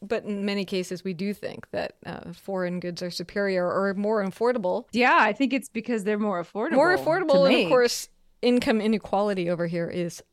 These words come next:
Speaker 1: off the charts. <laughs> We are currently,
Speaker 2: Yeah.
Speaker 1: uh, as unequal income-wise as we were during the Gilded Age at the beginning of the
Speaker 2: Are
Speaker 1: twentieth
Speaker 2: you
Speaker 1: century.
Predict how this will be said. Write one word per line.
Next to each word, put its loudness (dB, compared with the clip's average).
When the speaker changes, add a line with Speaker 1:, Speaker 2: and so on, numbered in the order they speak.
Speaker 1:
off 0
the 0
charts. -6
<laughs> -2
We 0
are 4
currently, 2
Speaker 2:
Yeah. 2
Speaker 1:
uh, 2
as 4
unequal 4
income-wise 0
as -2
we -4
were 2
during 2
the -2
Gilded 0
Age -2
at -6
the -8
beginning -4
of -8
the -6
Speaker 2:
Are -4
Speaker 1:
twentieth -4
Speaker 2:
you 2
Speaker 1:
century. -4